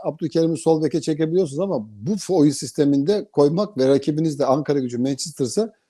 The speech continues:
böyle bir şey imkansız gibi görüyorum. Ancak kırmızı kart, sakatlık olduğu anda, üçlü savunmaya geçtiği anda bunu belki görebiliriz. Onun dışında çok zor görüyorum. Eğer orada, e, Abdülkerim böyle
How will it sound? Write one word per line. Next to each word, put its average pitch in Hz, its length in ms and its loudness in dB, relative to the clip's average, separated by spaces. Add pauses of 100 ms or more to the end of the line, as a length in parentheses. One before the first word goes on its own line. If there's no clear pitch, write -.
(140)
böyle 156 200 6
bir 147 60 4
şey 180 160 4
imkansız 147 420 2
gibi 110 140 2
görüyorum. 98 280 0 (360)
Ancak 156 320 4
kırmızı 160 340 2
kart, 147 200 4
sakatlık 147 480 0
olduğu 139 340 4
anda, 123 340 0 (380)
üçlü 135 240 -6
savunmaya 156 380 4
geçtiği 151 360 0
anda 135 200 2
bunu 127 160 0
belki 113 240 2
görebiliriz. 113 580 0 (280)
Onun 160 220 4
dışında 165 240 0
çok 170 240 2
zor 127 160 6
görüyorum. 117 380 2 (340)
Eğer 143 240 6
orada, 156 540 0
e, 117 80 -6
Abdülkerim 123 840 0
böyle 117 360 0